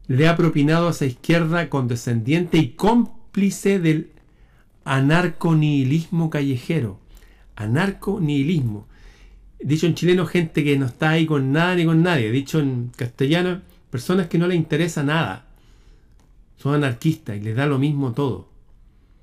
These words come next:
Violencia por violencia. Punto. La izquierda cómplice del anarconihilismo callejero.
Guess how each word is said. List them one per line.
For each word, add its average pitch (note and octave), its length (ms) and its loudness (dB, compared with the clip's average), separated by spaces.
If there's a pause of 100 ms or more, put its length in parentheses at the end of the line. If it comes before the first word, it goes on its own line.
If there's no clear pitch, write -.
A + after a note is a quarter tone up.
(920)
Violencia C#3 680 0
por B2+ 160 -2
violencia. A#2+ 580 -4 (240)
Punto. - 400 -6 (2750)
La D#3 120 6
izquierda F#3 480 4
cómplice F#3 580 2
del D#3 140 4
anarconihilismo D#3 960 2
callejero. C3+ 680 -2